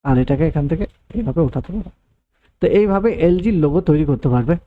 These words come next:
রাইট? তাহলে দেখো একবার step by step করার চেষ্টা করো, আর যদি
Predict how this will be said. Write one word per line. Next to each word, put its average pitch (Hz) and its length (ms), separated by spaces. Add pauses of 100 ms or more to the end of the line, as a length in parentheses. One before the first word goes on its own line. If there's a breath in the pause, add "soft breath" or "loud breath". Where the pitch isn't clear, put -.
(220)
রাইট? 202 200 (840 soft breath)
তাহলে 147 240
দেখো 160 220
একবার 208 180 (120)
step 208 220
by 214 80 (140)
step 214 240
করার 196 240
চেষ্টা 202 240
করো, 214 140 (480)
আর 131 120 (100)
যদি 165 120